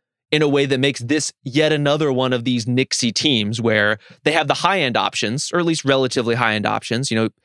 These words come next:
the Pascal Siakam derby they got into a, for a hot minute, and that kind of idea of more dramatically shaking up that top six.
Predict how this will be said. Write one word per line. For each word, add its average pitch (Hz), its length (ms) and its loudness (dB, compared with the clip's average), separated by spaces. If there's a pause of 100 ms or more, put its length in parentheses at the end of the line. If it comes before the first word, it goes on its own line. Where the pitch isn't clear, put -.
(200)
the - 100 2
Pascal 131 440 0
Siakam 120 440 0
derby 120 380 -2
they 117 140 0
got 113 160 2
into 117 260 0
a, 113 140 0
for - 180 0
a 113 40 0
hot 113 220 0
minute, 113 320 0
and 117 140 0
that 120 180 2
kind 123 300 0
of 113 60 -4
idea 117 460 0
of 107 280 -2 (400)
more 147 220 -2
dramatically 131 640 0
shaking 151 360 0
up 151 120 -2
that 147 180 0
top 151 220 0
six. - 420 -4